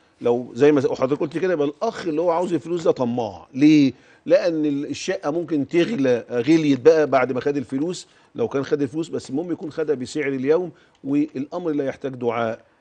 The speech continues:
والفلوس هتنتهي، "وكل سائر إلى ربه عز وجل". فلا نريد من الفلوس أن تغير النفوس،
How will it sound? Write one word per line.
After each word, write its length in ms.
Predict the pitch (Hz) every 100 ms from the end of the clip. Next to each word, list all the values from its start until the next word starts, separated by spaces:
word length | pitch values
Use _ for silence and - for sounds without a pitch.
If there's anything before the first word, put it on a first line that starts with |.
| -
والفلوس 420 | 117 110 139 -
هتنتهي، 640 | 104 107 104 120 101 87 - _ _
"وكل 380 | 113 - 135 117
سائر 460 | - 123 110 110 107 107
إلى 160 | 107 113
ربه 340 | 107 104 101
عز 240 | 104 104
وجل". 400 | 110 101 110 113 101 _ _ _
فلا 280 | - 117 110 _ _ 123 170
نريد 320 | 160 147 156
من 220 | 135 120
الفلوس 600 | 113 101 120 127 135 -
أن 140 | 113 107
تغير 480 | 110 117 135 110 104
النفوس، 840 | 98 95 123 123 104 - -